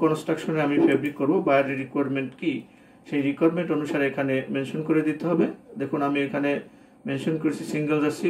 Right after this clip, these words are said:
with elaston। কনস্ট্রাকশন হচ্ছে সিঙ্গেল জার্সি with elaston এবং সাথে নেকের জন্য on buoyant rib with elaston। এখানে যদি বাইরের requirement cotton single জার্সি হয়, তাহলে শুধু এখানে cotton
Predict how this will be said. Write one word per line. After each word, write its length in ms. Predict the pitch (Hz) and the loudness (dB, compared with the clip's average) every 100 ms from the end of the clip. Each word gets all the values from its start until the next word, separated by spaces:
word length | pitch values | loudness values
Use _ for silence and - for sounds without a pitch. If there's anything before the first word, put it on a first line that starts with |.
| 165 | 2
with 160 | 143 143 | 2 2
elaston। 360 | 139 127 - 170 - - - - - - | 2 2 0 -2 -4 -12 -20 -20 -12 -6
কনস্ট্রাকশন 560 | 147 135 156 151 165 156 | -4 -4 -6 -4 0 0
হচ্ছে 240 | 151 - 165 - - - - - | 0 -2 -4 -4 -12 -20 -20 -6
সিঙ্গেল 280 | 151 147 147 | 0 2 4
জার্সি 220 | 143 - 170 143 | 2 2 4 4
with 140 | 151 139 | 4 2
elaston 360 | 139 - 180 254 - 147 | 0 0 -2 -2 -6 -2
এবং 160 | 135 135 135 - - - - - - - - - | 0 0 -4 -10 -20 -20 -20 -20 -20 -20 -12 -2
সাথে 220 | 156 151 143 | 0 2 2
নেকের 240 | 139 156 143 | 2 2 2
জন্য 160 | 143 143 131 | 2 2 2
on 60 | 139 | 4
buoyant 220 | 135 143 139 | 4 2 0
rib 120 | 170 139 | 0 0
with 120 | 135 | 2
elaston। 340 | 131 127 - - - - | 0 0 -2 -4 -4 -8
এখানে 200 | 139 151 147 | -6 -4 -2
যদি 160 | 147 156 160 - - | -2 -2 -4 -12 0
বাইরের 240 | 143 147 147 | 2 4 2
requirement 400 | 143 147 147 147 - - | 0 0 0 -4 -6 -4
cotton 200 | 147 151 143 | -2 0 -2
single 240 | 160 151 151 | 0 2 2
জার্সি 220 | 156 - 160 | 2 4 4
হয়, 160 | 139 151 - - - - - - | 4 0 -2 -14 -20 -20 -20 -6
তাহলে 200 | 147 151 | -2 0
শুধু 160 | 160 156 147 | 0 0 0
এখানে 180 | 147 143 | 0 -2
cotton 220 | 143 147 | 0 0